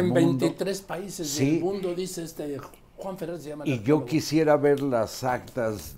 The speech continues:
Speaker 2: de, eh, de, de aprobación que hubiera
Speaker 1: Ujú.
Speaker 2: hecho la cofepris, por
Speaker 1: Y,
Speaker 2: ejemplo.
Speaker 1: y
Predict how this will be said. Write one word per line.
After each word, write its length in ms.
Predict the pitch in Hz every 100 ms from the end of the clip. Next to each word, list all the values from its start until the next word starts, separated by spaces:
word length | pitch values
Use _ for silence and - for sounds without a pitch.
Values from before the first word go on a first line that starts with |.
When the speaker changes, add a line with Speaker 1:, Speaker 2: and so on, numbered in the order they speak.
| 85
Speaker 2:
de, 680 | 101 98 101 95 92 95
eh, 80 | 90 - - - - 92
de, 340 | 92 101 101 117
de 140 | 107
aprobación 960 | 95 - 104 98 101 - 117 120 120 110
que 540 | - 98 95 95 92 95
hubiera 340 | 95 117 113
Speaker 1:
Ujú. 80 | 117
Speaker 2:
hecho 160 | 147
la 140 | 107 101
cofepris, 580 | 113 113 107 180 - -
por 220 | 120 123
Speaker 1:
Y, 40 |
Speaker 2:
ejemplo. 220 | 139
Speaker 1:
y 40 | 156